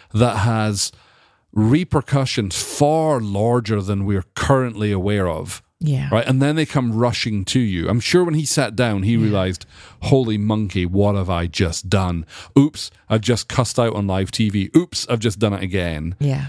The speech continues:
Speaker 1: Like, we've all had those experiences. I, I'm not the only one, right? Listeners, you, we have had experiences where there's repercussions larger than we anticipated.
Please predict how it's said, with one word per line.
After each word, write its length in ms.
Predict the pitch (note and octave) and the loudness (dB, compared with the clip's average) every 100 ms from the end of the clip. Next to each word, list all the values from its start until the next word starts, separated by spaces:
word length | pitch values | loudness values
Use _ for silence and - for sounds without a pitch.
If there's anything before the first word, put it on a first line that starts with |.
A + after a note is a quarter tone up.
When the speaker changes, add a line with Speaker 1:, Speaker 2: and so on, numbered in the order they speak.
| D#3+ - | -4 -2
Speaker 1:
Like, 180 | B2+ | 2
we've 240 | C#3+ D#3+ D3 | 2 2 2
all 280 | D#3+ F3+ E3+ | 0 0 0
had 220 | D#3+ B2 | -2 0
those 360 | B2+ G#2+ - - _ _ _ - | 0 -2 -6 -10 _ _ _ -2
experiences. 640 | C3 - - G3 G3 G2+ - | 0 0 0 0 0 -4 0
I, 120 | D3 C#3+ | 0 2
I'm 120 | E3 | 0
not 100 | A#3+ | 0
the 100 | F3+ | 2
only 160 | E3+ F3+ | 2 2
one, 200 | G#2+ F2+ | 0 0
right? 260 | F2 C3+ - | 0 0 0
Listeners, 440 | D3+ - F#3 D#3+ | -2 0 -2 -2
you, 200 | - C#3 | 0 0
we 140 | C3+ C3+ | 2 2
have 220 | D3 D3+ | 2 0
had 120 | C#3+ | -2
experiences 800 | B2 - C#3 B2+ A2 - F2 - - - - - _ | -2 -2 0 2 0 -2 -4 -6 -12 -20 -20 -20 _
where 600 | G#2+ A#2+ C#3 C#3+ C#3+ C3 | 2 4 2 2 0 0
there's 240 | B2 A#2 | 0 0
repercussions 880 | G2 A#2+ C#3 C#3 C#3 C3 A2 A2 G2 | 0 0 0 0 -2 0 0 -2 -2
larger 440 | G2+ G#2+ A#2 B2 B2 | 2 2 2 0 0
than 120 | A#2+ | 0
we 80 | A2+ | -2
anticipated. 640 | G#2 G#2 A2 G2 F#2+ | -2 -4 -2 -2 -4